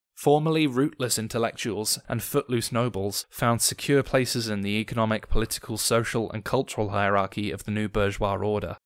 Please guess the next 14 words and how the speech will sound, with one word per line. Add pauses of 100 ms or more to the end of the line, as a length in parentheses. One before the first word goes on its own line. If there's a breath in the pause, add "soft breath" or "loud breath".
(340)
From
a
socially
and
culturally
fluid
condition,
highly
generalized
in
its
structure
and
relations,